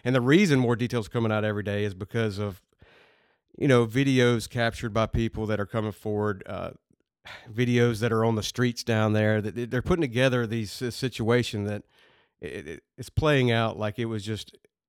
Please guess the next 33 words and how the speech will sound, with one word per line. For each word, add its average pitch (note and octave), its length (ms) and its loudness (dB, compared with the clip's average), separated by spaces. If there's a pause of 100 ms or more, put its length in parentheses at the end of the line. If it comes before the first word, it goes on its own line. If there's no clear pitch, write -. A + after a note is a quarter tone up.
(380)
it - 80 -18
could E3 200 0
have A#2+ 120 0
be-, G2 160 -8
actually A2+ 380 -4
been, A2 440 2
you G#2+ 120 -2
know, A2+ 220 2
something A#2 560 -2 (460)
more A#2+ 440 -4
than A#2+ 180 -4
just A#2 260 -4
a G2 120 -8
random A2+ 420 0
event. A2+ 520 0 (460)
We A2 120 -8
don't A2+ 200 -4
know C3 160 0
that G2+ 280 -6
yet, G#2 300 -6 (180)
but, G#2+ 320 -4 (100)
uh, G#2 300 -4 (240)
one C3 180 -2
thing B2+ 160 2
is A2+ 140 -2
for G2+ 100 -6
certain, G#2 560 0 (500)
Will A#2 240 -2
Smith A#2 440 -2 (240)
is G2+ 200 -8
dead, G2+ 480 -2 (160)
and, G2+ 440 -4
uh, F#2+ 400 -6